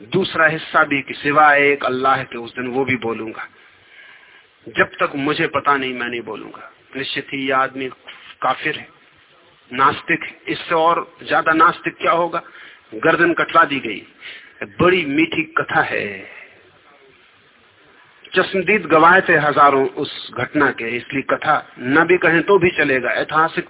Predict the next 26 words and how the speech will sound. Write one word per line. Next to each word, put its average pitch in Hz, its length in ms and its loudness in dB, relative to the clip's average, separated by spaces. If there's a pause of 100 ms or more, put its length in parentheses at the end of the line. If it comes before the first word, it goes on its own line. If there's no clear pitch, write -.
तथ्य 180 200 -2
भी 139 180 -2
है। 104 180 -8 (600)
जिस 180 220 2
दिन 240 400 2
दिल्ली 226 320 4
की 214 140 2
मस्जिद 196 340 2
के - 140 2
सामने 196 400 4
सरमत 180 440 0
का 160 80 2
गला 156 260 4
काटा 151 340 2
गया, 117 300 -4 (260)
उसकी 180 300 2
गर्दन 196 440 4
कट 233 300 2
के 226 200 4
गिरी 233 340 4
सीढ़ी 196 400 2
पर, 151 260 2
लहू 190 360 4
की 208 240 -6
धारा 208 340 6
बही 190 300 4